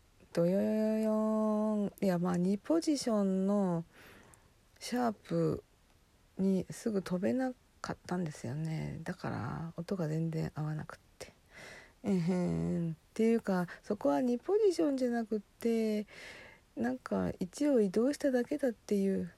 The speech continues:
あー、なんかもうよくわかんない感じになって、実は、そうそう、うん。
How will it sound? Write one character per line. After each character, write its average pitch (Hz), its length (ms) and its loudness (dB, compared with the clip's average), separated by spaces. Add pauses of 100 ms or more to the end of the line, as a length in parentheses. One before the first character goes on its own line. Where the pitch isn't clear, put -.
(160)
あ - 60 2
ー、 277 280 0
な 277 160 0
ん - 20 -4
か 240 140 -4
も 240 120 0
う 233 60 2
よ 247 120 2
く 226 120 -2
わ 202 100 0
か 262 160 -4
ん 262 120 -2
な 247 80 0
い 220 80 0
感 202 240 -2
じ 185 120 -4
に 185 80 0
な 180 100 0
っ - 20 -4
て、 180 340 -2 (400)
実 226 300 -2
は、 208 460 2 (600)
そ - 280 -4
う 180 60 -2
そ 165 460 -2 (160)
う、 175 60 -4
う - 20 -2
ん。 151 420 -2